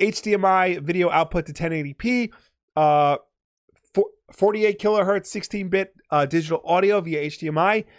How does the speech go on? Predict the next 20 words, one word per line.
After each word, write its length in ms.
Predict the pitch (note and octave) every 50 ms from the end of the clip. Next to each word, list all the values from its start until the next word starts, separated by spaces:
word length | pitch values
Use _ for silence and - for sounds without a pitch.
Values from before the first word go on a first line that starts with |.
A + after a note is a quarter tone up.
| _ _ -
has 140 | - D3+ C#3
a 40 | C3+
headphone 420 | - - C#4 C#4 - B3+ C4+ C4 A3+
jack 320 | B3+ C4 C4 C#4 C4 -
with 100 | F3+ D#3+ D#3+
a 120 | D3+ C#3
volume 420 | B2+ C3 D#3+ F3+ A3+ B3+ B3+ A#3+ A#3+
wheel, 340 | B3 B3+ B3+ C4 B3 A#3 _ _ _ _ _ _ _ -
uh, 200 | - D#3 D3+ D3+
Bluetooth, 540 | C3+ C3+ F#3 A#3 B3+ - - B3+ B3+ A3+ - _ _ _
two 140 | - - A3
point 220 | G3 A3+ A3 G3+
four 160 | G3 G#3+ G#3 F3
gigahertz 460 | E3 F#3+ G3 G#3+ F#3 F#3 G3 G#3+ -
and 100 | D#3 D3
two 160 | - - G#3
U 180 | G3 F3+ F#3 F3+
S 120 | E3+ -
B 160 | - E3 D3+ -
inputs, 480 | F#3 G3+ G3 - G3+ G3+ G3 - -